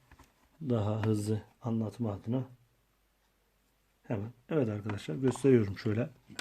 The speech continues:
Koydum. Dikkatinizi çekiyoruz arkadaşlar. Şöyle. Evet. Şöyle bakalım. Ne dedik arkadaşlar? Amilin taksimi dedik önce. Dikkatinizi çekeriz arkadaşlar. Ne dedik? Amilin taksimini yapacağız önce.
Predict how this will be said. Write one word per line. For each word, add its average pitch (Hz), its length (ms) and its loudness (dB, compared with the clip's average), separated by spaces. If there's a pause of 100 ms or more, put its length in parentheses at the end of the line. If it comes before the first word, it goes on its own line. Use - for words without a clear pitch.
(380)
Koydum. 110 520 -2 (1900)
Dikkatinizi 104 420 -2
çekiyoruz 104 340 -4
arkadaşlar. 104 500 -6
Şöyle. 107 380 -2 (840)
Evet. 110 420 -2 (560)
Şöyle 113 200 -6
bakalım. 113 380 -4 (920)
Ne 175 100 4
dedik 127 180 8
arkadaşlar? 117 460 4
Amilin 143 420 6
taksimi 139 480 2
dedik 107 240 4
önce. 107 300 0 (120)
Dikkatinizi 117 460 0
çekeriz 110 360 0
arkadaşlar. 104 500 -6 (680)
Ne 123 120 0
dedik? 127 220 0
Amilin 120 580 4
taksimini 113 520 2
yapacağız 98 400 -4
önce. 95 260 -6